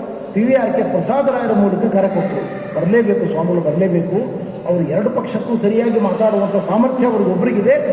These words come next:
ಅವರು ಡೆಲ್ಲಿಗೆ ಬರಬೇಕು. ಪಿ ವಿ ನರಸಿಂಹರಾಯರ ಆದೇಶ, ಅಭಿಪ್ರಾಯವನ್ನು ಗುರುಗಳಿಗೆ ತಿಳಿಸಿದರು. ಸ್ವಾಮಿಗಳು ಬೆಳಿಗ್ಗೆಯಿಂದ ಹೊರಟು ಪೂಜೆ ಮುಗಿಸಿ ಭಿಕ್ಷಾ ಸ್ವೀಕಾರ ಮಾಡಿ ಎಂಟು ಗಂಟೆಯ ಫ್ಲೈಟ್‌ಗೆ ಹನ್ನೆರಡು ಗಂಟೆಗೆ ಅವರು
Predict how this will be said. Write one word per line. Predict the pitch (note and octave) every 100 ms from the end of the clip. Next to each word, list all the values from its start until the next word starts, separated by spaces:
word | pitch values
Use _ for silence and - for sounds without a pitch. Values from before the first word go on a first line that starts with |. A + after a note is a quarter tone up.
| - -
ಅವರು | A3+ G3
ಡೆಲ್ಲಿಗೆ | G3 G3+ F3+
ಬರಬೇಕು. | F3+ D#3+ D#3 G#3 D3+ - - - - -
ಪಿ | C#4+
ವಿ | D#4+
ನರಸಿಂಹರಾಯರ | C4 G3+ A#3+ A3 G#3+ G#3+ G#3 G3+ G#3+
ಆದೇಶ, | G3 A#3+ F#3+ B3 - -
ಅಭಿಪ್ರಾಯವನ್ನು | F3 A#3+ G#3+ G3+ A3 G3+
ಗುರುಗಳಿಗೆ | G3 G3 A3
ತಿಳಿಸಿದರು. | C#4 A#3 G3 - - - - - -
ಸ್ವಾಮಿಗಳು | - C4+ D#4 B3+ C4
ಬೆಳಿಗ್ಗೆಯಿಂದ | G#3 B3+ - A3+ G3 -
ಹೊರಟು | A#3 - - - - - - -
ಪೂಜೆ | B3 B3
ಮುಗಿಸಿ | A3+ G3 F#3 B3 C#4+ - - -
ಭಿಕ್ಷಾ | F#3 - A#3 -
ಸ್ವೀಕಾರ | A3 G#3 G#3+ G3+
ಮಾಡಿ | F#3 F#3 C4 - - - - A3
ಎಂಟು | C4+ C4
ಗಂಟೆಯ | B3 A#3 A#3 A3
ಫ್ಲೈಟ್‌ಗೆ | F#3+ G#3 G#3 G3+ G#3+ C4 - - -
ಹನ್ನೆರಡು | G#3+ B3+ C#4 A#3
ಗಂಟೆಗೆ | G3+ G3+ G#3
ಅವರು | G#3 A#3 A3 F3 G3+ -